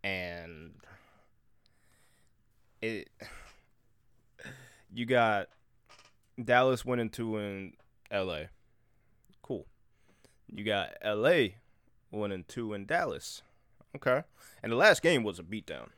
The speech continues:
Absolute beatdown. Over twenty points. E-, even game three,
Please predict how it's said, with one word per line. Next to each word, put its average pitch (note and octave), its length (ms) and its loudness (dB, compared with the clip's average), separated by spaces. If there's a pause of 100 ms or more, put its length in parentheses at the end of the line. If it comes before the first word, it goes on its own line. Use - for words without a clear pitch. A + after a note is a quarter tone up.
(720)
Absolute G#2+ 500 -2
beatdown. G#1+ 400 -16 (680)
Over B2 200 2
twenty G2 200 -4
points. - 400 -16 (1600)
E-, A#2+ 340 4
even D#3+ 220 2
game C3 240 4
three, C3 420 0